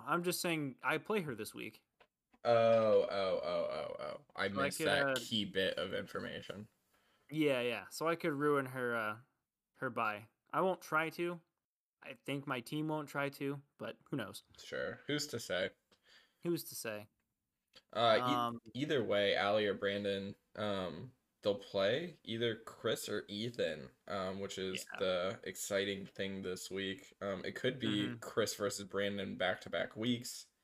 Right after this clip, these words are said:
Speaker 2: um, if Chris wins. Um, but yeah, I don't, I don't know. I think Ethan sort of has a little gimme here playing Dan, so that kinda feels bad to Chris.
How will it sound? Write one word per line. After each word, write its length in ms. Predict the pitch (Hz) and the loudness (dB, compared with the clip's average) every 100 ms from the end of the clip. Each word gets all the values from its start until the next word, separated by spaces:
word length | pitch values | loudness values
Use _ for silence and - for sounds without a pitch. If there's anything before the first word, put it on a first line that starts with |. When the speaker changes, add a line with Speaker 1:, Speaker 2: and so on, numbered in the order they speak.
| _ _ _ - | _ _ _ -6
Speaker 2:
um, 420 | 101 95 98 92 - | -4 -4 -6 -6 -6
if 160 | - | -4
Chris 280 | - 101 - | -2 -2 0
wins. 500 | 107 104 107 113 - _ _ _ _ _ _ | -2 -2 -2 -6 -10 _ _ _ _ _ _
Um, 500 | 101 87 80 67 123 _ _ _ - | -8 -6 -6 -8 -14 _ _ _ -14
but 100 | 92 | -6
yeah, 300 | 90 143 160 | -2 0 0
I 100 | 101 | 2
don't, 260 | 131 139 - | 2 0 0
I 100 | 107 | 2
don't 120 | 143 | 4
know. 160 | 131 123 | 4 2
I 100 | 73 | 2
think 280 | - 175 - | -2 -4 2
Ethan 320 | 123 127 113 | 2 2 0
sort 240 | - 123 | 4 4
of 160 | 131 - _ _ _ _ _ - | 4 -2 _ _ _ _ _ -6
has 260 | 156 151 120 | 2 4 4
a 60 | |
little 260 | 117 139 117 | 4 6 6
gimme 500 | - - 151 165 113 | 4 4 4 4 0
here 460 | - 101 101 110 | 0 0 2 2
playing 440 | 127 123 117 107 101 | 2 2 2 0 -2
Dan, 520 | 107 117 117 98 101 | 0 2 2 0 -2
so 180 | - 98 | -2 0
that 280 | 101 123 - | 2 0 -2
kinda 340 | - 95 85 | -6 -4 -6
feels 320 | - 87 78 | -6 -4 -4
bad 300 | - 90 101 | -2 0 0
to 60 | - | -2
Chris. 640 | - - 123 117 127 - | -4 4 6 6 2 -6